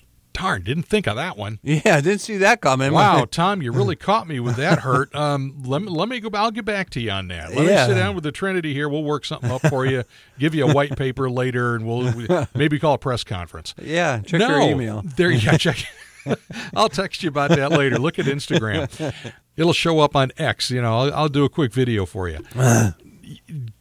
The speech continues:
Speaker 1: Nothing catches our God off guard. And there is a comfort you can draw from that, that God understands our hurts. You know, Jesus understood all those hurts because he experienced them too. You draw comfort from that.
Speaker 2: Yes.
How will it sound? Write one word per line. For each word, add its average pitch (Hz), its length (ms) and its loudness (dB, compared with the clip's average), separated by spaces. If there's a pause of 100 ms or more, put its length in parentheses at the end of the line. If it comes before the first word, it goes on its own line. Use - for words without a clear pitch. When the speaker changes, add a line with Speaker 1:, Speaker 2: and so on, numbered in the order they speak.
(100)
Speaker 1:
Nothing 151 600 -2 (120)
catches 101 360 -4
our 98 140 -2
God 95 260 -4
off 90 240 -6
guard. 85 360 -6 (120)
And 143 180 0
there 185 200 4
is 180 120 2
a 196 60 2
comfort 175 480 -2
you 156 120 0
can 147 180 -2
draw 117 260 0
from 135 200 -2
that, 107 260 -2
that 107 180 -6
God 139 260 -2
understands 113 640 -4
our 92 140 -2
hurts. - 560 -8 (140)
You 127 120 2
know, 117 100 2
Jesus 127 460 -2
understood 123 480 -2
all 107 200 0
those 104 220 -2
hurts 120 240 -4
because 113 320 -4
he 151 120 -4
experienced 135 640 -4
them 120 140 -4
too. - 300 -6 (260)
You - 100 -10
draw 139 240 2
comfort 135 400 -4
from 101 160 -8
that. 82 220 -8 (280)
Speaker 2:
Yes. 185 520 0